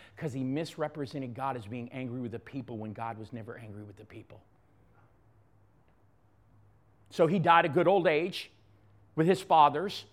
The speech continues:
And who takes his place? This young man, Joshua,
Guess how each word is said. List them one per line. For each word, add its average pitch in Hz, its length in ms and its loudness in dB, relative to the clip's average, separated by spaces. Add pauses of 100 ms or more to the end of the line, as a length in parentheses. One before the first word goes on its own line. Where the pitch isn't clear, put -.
(400)
And 151 140 -10
who 214 240 -6
takes - 380 -12
his 196 180 -10
place? - 640 -8
This 131 240 -10
young 160 320 -4
man, 151 260 -8
Joshua, 127 720 -8